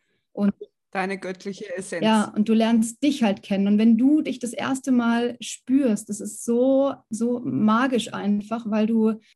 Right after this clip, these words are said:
Speaker 1: also ich kannte das vorher nicht, ne? Natürlich weint man auch viel im Schauspiel und man kommt an Punkte, die einen emotional treffen, aber so dieses in der Ruhe bei sich ankommen und sich das auch zu erlauben, dass man einfach sich selber spürt,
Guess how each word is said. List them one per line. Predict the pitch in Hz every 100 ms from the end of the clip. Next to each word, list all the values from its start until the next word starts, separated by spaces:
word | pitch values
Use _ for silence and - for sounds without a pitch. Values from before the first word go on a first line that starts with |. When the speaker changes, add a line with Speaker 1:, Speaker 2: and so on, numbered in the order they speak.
| _
Speaker 1:
also | 226 208
ich | 277 -
kannte | 269 294
das | 214 -
vorher | 196 185 180
nicht, | 180 180 - _
ne? | 202 214 262
Natürlich | 240 226 262 262 - -
weint | 208 247 254
man | 247 226
auch | 214
viel | - 226 226
im | 226
Schauspiel | - 208 226 - 214
und | 220
man | 214
kommt | 214 226 220
an | 220
Punkte, | 220 247 254 226
die | 208 220
einen | 214
emotional | 208 220 214 214 202 214
treffen, | - 233 233 240
aber | - 202 214
so | 214
dieses | 214 214 226 - - _ _ _ _
in | 277 285
der | 269
Ruhe | 262 254 285 247
bei | 214 202
sich | 208 226 -
ankommen | 247 262 226 214
und | 196
sich | 220
das | 220 -
auch | 208 208
zu | -
erlauben, | 208 190 208 220 269 220 190
dass | 180 -
man | 196
einfach | 185 208 214 208 -
sich | - 208
selber | 202 208 208
spürt, | - - 208 196 196